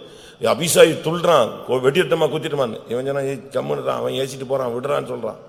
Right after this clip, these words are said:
கர்த்தர் தான் அவனை ஏச சொல்லியிருக்காரு, மண்ணள்ளி போட சொல்லியிருக்காரு, கல்லள்ளி போட சொல்லியிருக்காரு. அவன் சொல்லிக்கிட்டே கூட வரான், "இரத்த பிரியனே தொலைஞ்சு போ, இரத்த பிரியனே தொலைஞ்சு போ."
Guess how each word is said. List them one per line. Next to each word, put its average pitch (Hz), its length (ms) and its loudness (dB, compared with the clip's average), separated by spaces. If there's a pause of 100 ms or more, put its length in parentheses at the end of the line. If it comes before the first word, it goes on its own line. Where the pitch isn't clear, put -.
(540)
கர்த்தர் 131 320 0
தான் 135 100 0
அவனை 135 200 0
ஏச 135 180 0
சொல்லியிருக்காரு, 120 480 -4
மண்ணள்ளி 127 320 -2
போட 127 140 -2
சொல்லியிருக்காரு, 117 400 -4
கல்லள்ளி 131 320 -4
போட 117 180 -6
சொல்லியிருக்காரு. 113 400 -8 (360)
அவன் 151 320 2
சொல்லிக்கிட்டே 196 500 2
கூட 190 320 6
வரான், 156 200 2 (880)
"இரத்த 123 240 6
பிரியனே 131 380 4
தொலைஞ்சு 120 360 2
போ, 110 200 2
இரத்த 123 280 2
பிரியனே 127 360 -2
தொலைஞ்சு 120 420 -4
போ." 110 240 -4